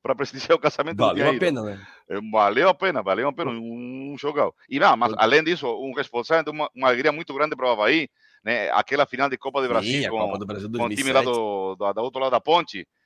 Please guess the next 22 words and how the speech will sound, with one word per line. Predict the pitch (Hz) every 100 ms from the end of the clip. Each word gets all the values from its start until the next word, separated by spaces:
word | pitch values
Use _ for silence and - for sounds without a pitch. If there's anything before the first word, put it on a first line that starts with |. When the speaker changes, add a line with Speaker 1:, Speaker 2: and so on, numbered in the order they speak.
| _
Speaker 1:
que | 101
graças | 98 139 131
a | 123
Deus | 117 139 127
não, | 120 120
não, | 117
não | 123
se, | 123 113
não | 120 131
deu | 131
aquela | 123 123
coisa. | - 147 135 113 _ _
Daí | 98 101 135 139 135 131
a |
gente | 120 143
agradece | 139 131 143 147
eternamente | 135 165 160 160 156
o |
Fluminense | 143 147 156 143
esse | 127
fato, | 123 110 87
né? | 95